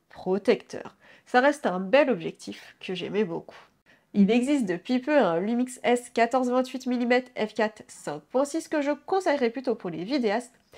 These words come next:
qui veulent un maxi ultra grand angle qui débute à quatorze millimètres. Également si vous voulez l'ultra grand angle le plus léger de la monture parce qu'il pèse trois cent quarante-cinq grammes.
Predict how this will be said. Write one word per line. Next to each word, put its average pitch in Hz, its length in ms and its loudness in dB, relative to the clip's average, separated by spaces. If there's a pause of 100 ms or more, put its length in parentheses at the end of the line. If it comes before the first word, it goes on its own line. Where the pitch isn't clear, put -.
(200)
qui 285 160 -4
veulent 320 160 6
un 190 120 4
maxi 214 580 -2 (140)
ultra 294 340 -4
grand 170 240 -6
angle 247 220 0
qui - 200 -10
débute 185 300 -6
à 156 80 -2
quatorze 226 440 -2
millimètres. 185 600 -8 (560)
Également 269 480 4
si 294 160 -4
vous 247 60 -2
voulez 240 200 0
l'ultra 262 340 -4
grand 247 200 -2
angle 240 180 2
le 262 220 0
plus 294 180 -2
léger 247 300 2
de 175 240 -4
la 262 180 4
monture 254 380 -8
parce - 240 -12
qu'il 160 140 -12
pèse 247 240 -2
trois 175 180 -10
cent 240 200 -8
quarante-cinq 196 520 -6
grammes. - 420 -14